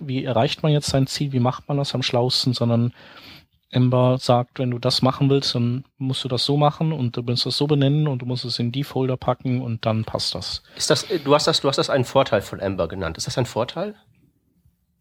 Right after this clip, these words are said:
Speaker 1: Ähm, also ich empfinde das manchmal schon als Vorteil, weil ich f-, bei Angular ist, ist es manchmal auch ein bisschen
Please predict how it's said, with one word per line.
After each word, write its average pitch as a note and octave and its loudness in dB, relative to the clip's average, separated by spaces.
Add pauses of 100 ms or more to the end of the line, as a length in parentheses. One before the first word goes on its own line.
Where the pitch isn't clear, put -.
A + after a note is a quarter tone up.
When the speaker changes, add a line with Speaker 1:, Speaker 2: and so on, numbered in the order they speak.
(480)
Speaker 1:
Ähm, C3+ 6
also C3+ 0
ich C#3+ -2
empfinde D#3 2
das D3+ 0
manchmal F3+ 0
schon G3 2
als B2 -2
Vorteil, C3+ -2
weil B2 2
ich - -8
f-, - -18
bei A#2+ 2
Angular D#3+ 2
ist, - -2
ist D3+ -2
es - 0
manchmal C#3 2
auch - -6
ein C#3 -2
bisschen C#3+ 2